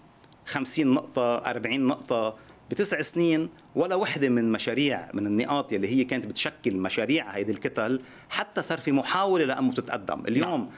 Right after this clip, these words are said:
Speaker 1: واحد بالمجلس النيابي، أنا لا أعتبر مثلًا كل النواب ضد زيادة المخصصات أو ضد الكت-،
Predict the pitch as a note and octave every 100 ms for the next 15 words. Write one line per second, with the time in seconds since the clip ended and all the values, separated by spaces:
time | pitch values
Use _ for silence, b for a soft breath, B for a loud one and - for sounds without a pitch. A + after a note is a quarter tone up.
0 | B B - E3+ F#3+ F#3+ D3+ D3 C3 B2
1 | C3 B2 A#2 G2+ F#2+ - B B F#3 E3+
2 | D3 D3+ C3+ E3+ B2 A2 F#2+ - G1+ -
3 | - G#3 G3 E3 D#3 D3 E3 - D3+ A#2+
4 | C#3 C3 B2 G#2 A#2+ - - B2 A#2 -
5 | A2+ C3 - - - - D3+ -